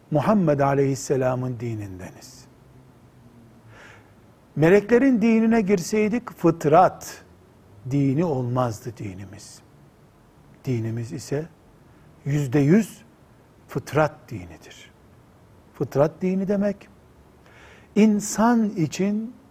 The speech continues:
ve insanın kaldırabileceği din olmak demektir.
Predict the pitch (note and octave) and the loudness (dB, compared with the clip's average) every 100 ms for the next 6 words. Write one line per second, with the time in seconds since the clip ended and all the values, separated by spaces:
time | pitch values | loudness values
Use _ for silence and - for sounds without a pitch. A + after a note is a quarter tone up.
0 | _ D#3+ F3 E3 E3 D#3+ E3 D3+ G#3 E3+ | _ 0 2 2 0 -2 -2 0 0 -2
1 | C3+ - C#3 C#3 C3+ C#3 C3 B2+ A#2+ B2+ | -4 -4 -2 0 0 -2 -2 -4 -6 -4
2 | B2+ C3 A#2+ B2 C3+ B2+ - - A2+ G2+ | -2 -2 -4 -6 -6 -6 -8 -10 -10 -10
3 | G2 - _ - - - - - - | -12 -14 _ -20 -20 -20 -20 -20 -20